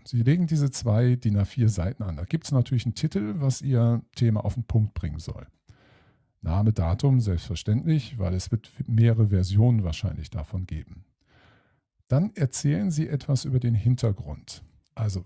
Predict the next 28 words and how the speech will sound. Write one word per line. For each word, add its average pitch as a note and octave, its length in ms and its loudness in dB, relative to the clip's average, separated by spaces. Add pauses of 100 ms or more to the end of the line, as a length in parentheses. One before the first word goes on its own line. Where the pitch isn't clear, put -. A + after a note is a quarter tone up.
was - 760 -4 (280)
ist - 180 -4
der F#2 80 -10
Kontext - 760 -4
zu - 340 -6
diesem B2+ 520 0
Thema? B2+ 560 0 (520)
Was - 160 -2
hat G#2 120 -2
das G2+ 200 -4
Thema A2 360 2
motiviert? G#2+ 960 -2
Was F#2 140 -4
das - 180 -10
Themenumfeld? C3+ 880 0
Das B2 160 0
ist - 160 -6
dieses, A#2+ 500 -2 (140)
diese G#2 240 -2
Wissensart A2+ 680 -2
Care A2 460 0
Why. E2+ 380 -4 (1160)
Warum A#2 680 0
ist - 300 -6
dieses G2 260 -4
Thema A#2 380 0
überhaupt F2 600 -6
wichtig? - 560 -8